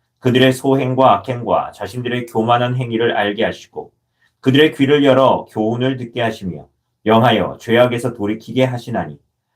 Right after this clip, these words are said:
만일 그들이 순종하여 섬기면 형통한 날을 보내며 즐거운 해를 지낼 것이요 만일 그들이 순종하지 아니하면 칼에 망하며 지식 없이 죽을 것이니라. 마음이 경건하지 아니한 자들은 분노를 쌓으며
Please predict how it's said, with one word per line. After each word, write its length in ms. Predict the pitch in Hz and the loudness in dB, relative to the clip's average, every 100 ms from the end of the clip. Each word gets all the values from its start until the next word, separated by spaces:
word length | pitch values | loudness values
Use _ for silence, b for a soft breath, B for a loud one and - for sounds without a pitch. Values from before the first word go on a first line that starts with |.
| _ | _
만일 320 | 110 139 170 | 2 4 2
그들이 260 | 151 131 135 | 0 0 -2
순종하여 560 | 127 151 139 143 131 131 | -4 -8 -4 0 2 2
섬기면 640 | 135 131 131 101 - - | -2 -4 -4 -6 -10 -16
형통한 500 | - 131 123 131 131 | -10 -8 -4 0 2
날을 280 | 123 123 123 | 2 0 0
보내며 480 | 113 107 107 85 71 | -4 -4 -4 -6 -8
즐거운 540 | - 107 98 113 117 120 | -6 -4 0 0 0 -2
해를 240 | 120 123 | -2 -4
지낼 300 | - 113 117 | -4 -4 -4
것이요 420 | 104 - 80 73 _ _ _ _ _ | -6 -12 -12 -14 _ _ _ _ _
만일 320 | 120 147 175 | 0 2 0
그들이 240 | 151 135 135 | -2 -4 -6
순종하지 500 | 139 131 139 135 120 | -6 -4 -2 0 -2
아니하면 560 | 95 107 92 80 71 - | -2 -4 -6 -6 -14 -8
칼에 320 | - 127 131 | 0 4 4
망하며 600 | 127 120 117 90 69 - _ | 2 0 -2 -6 -10 -16 _
지식 320 | 98 113 117 | -14 -8 -6
없이 240 | 95 117 | -6 -8
죽을 240 | 110 98 104 | -14 -10 -6
것이니라. 520 | 101 104 90 73 - _ _ _ _ b b | -6 -6 -6 -6 -10 _ _ _ _ b b
마음이 400 | - 127 147 170 | 0 4 4 0
경건하지 540 | 160 127 139 139 135 127 | -4 -4 -2 -2 0 0
아니한 360 | 104 117 131 | -2 -2 -2
자들은 360 | 131 127 127 131 | -2 -2 -2 -4
분노를 360 | 120 113 120 127 | -4 -6 -4 -4
쌓으며 480 | 104 92 82 76 | -2 -2 -2 -14